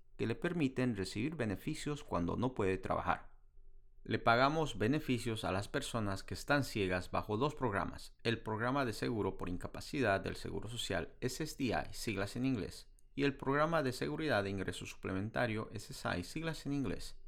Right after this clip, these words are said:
Aunque los reglamentos médicos que usamos para decidir si una persona está ciega son los mismos para ambos programas,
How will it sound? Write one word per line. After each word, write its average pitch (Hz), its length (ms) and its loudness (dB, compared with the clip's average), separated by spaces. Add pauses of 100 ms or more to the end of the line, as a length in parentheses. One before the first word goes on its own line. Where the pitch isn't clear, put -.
(840)
Aunque 117 300 6
los 117 200 6
reglamentos 139 760 6
médicos 104 500 2
que - 100 -4
usamos 110 520 2
para 98 260 4
decidir 127 500 2
si - 140 -6
una 113 200 2
persona 135 440 2
está 143 240 0
ciega 104 480 0
son 156 260 -2
los 151 220 -2
mismos 113 340 -2
para 95 240 0
ambos 110 300 -2
programas, 92 600 0